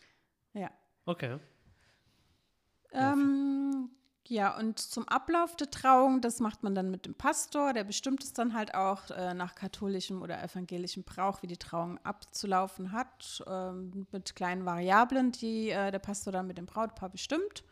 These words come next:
Speaker 2: Ja.
Speaker 1: Und, ähm, in der Regel kann man sich die Musik aussuchen, ob es jetzt die Kirchenlieder sind oder auch Live-Musik mitbringen. Äh, die sollte natürlich auch zur Stimmung der Kirche passen, auch von den Texten her.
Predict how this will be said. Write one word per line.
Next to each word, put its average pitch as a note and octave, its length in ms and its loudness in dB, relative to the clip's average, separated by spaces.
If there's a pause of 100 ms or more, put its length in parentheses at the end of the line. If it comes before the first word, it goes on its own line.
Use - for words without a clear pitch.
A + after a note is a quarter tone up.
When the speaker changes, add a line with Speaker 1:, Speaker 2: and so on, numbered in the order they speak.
(140)
Speaker 2:
Ja. B2+ 280 -6 (300)
Speaker 1:
Und, A3+ 680 0
ähm, G3 880 -2
in A3 100 0
der G#3+ 160 2
Regel A3 160 0
kann G#3+ 160 -6
man G3 300 -2
sich - 320 -6
die F#3+ 100 -8
Musik G3+ 400 -2
aussuchen, C4 400 2
ob A3 120 -2
es - 40 -10
jetzt - 160 -8
die A3+ 80 -4
Kirchenlieder A#3+ 600 2
sind A3 340 0
oder G3+ 260 0
auch F3 80 -2
Live-Musik G#3 580 0
mitbringen. B3+ 840 -2
Äh, G#3 420 -2
die G#3 100 -4
sollte G3 280 -4
natürlich G3 460 -8
auch E3+ 260 -6
zur - 240 -12
Stimmung G#3+ 580 -6
der G3+ 80 -8
Kirche B3+ 380 -4
passen, A#3 640 -8
auch - 160 -6
von - 160 -14
den F#3 140 -10
Texten - 420 -8
her. G#3 280 -2